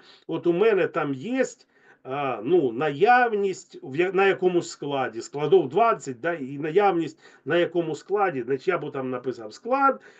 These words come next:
а тут би поставив Google мітку, поняли? І отут, от, наприклад, там, ну, а отут значення, да? Через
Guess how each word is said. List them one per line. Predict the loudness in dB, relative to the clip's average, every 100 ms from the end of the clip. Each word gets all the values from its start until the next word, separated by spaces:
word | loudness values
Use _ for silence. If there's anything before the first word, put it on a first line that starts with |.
| -6
а | -4
тут | -2 -4
би | -6
поставив | -6 -4 0 2 2
Google | -2 -4 -2 -2
мітку, | -2 -8 -18 _
поняли? | -6 0 2 0 -4 -12 -20 -8
І | 2
отут, | 2 2 -4 -4
от, | -4
наприклад, | -4 -2 -2 -2 -8 -6
там, | -8 -8 -8 -10
ну, | -6 0 0 0 _ _ _ _ _ _ _ _ _ _ _ _ _ _ _ _ _ -2
а | 2
отут | 2 0 -4
значення, | -4 -4 -4 -10 -12 -4
да? | -2 -2
Через | -4 0 0 0